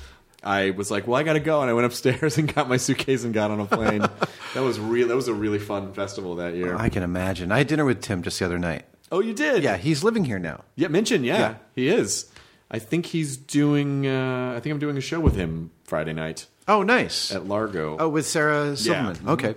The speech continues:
Speaker 1: Yeah, yeah, yeah. Uh, but it's nice. It's nice to see, you know, when, you know, we're all, 'cause we all just sort of a lot of times meet in passing, or, but
Speaker 2: Yeah.
Speaker 1: those festivals are so great 'cause it's the only, it's really the time where you get quality time with comics that you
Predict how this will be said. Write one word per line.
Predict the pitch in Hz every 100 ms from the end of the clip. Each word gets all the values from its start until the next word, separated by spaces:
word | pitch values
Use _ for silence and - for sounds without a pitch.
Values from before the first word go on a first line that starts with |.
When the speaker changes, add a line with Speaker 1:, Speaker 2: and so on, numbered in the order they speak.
| -
Speaker 1:
Yeah, | 107
yeah, | 98
yeah. | 98 92 82 - - - _ -
Uh, | 98 98
but | 120
it's | 117 165
nice. | 156 117 -
It's | -
nice | 127 131
to | 104
see, | 110 101
you | 98
know, | 92 90
when, | 90 92 104 - - - - _ _ 180
you | 190
know, | 190
we're | 190 196
all, | 185
'cause | - 160
we | 180
all | 185
just | 147 151
sort | - 127
of | 110 - - _ _ _
a | -
lot | 123 117
of | 117
times | 131 117 110 107 - - 113 117
meet | 117 120 117
in | 113 113
passing, | 113 107 107 117 107 107
or, | 104 98 95
but | 92
Speaker 2:
Yeah. | 123 92 - -
Speaker 1:
those | 127
festivals | - 180 143 117
are |
so | 113 110
great | 113 107
'cause | 113
it's | 110 -
the | 117 120
only, | 123 120
it's | 120
really | 127 117 135 147 139
the | 120
time | 120 123 113
where | 107
you | 107
get | 110
quality | - 107 101 98
time | 107 98
with | 95 -
comics | 101 95 -
that | 98
you | 82 92 90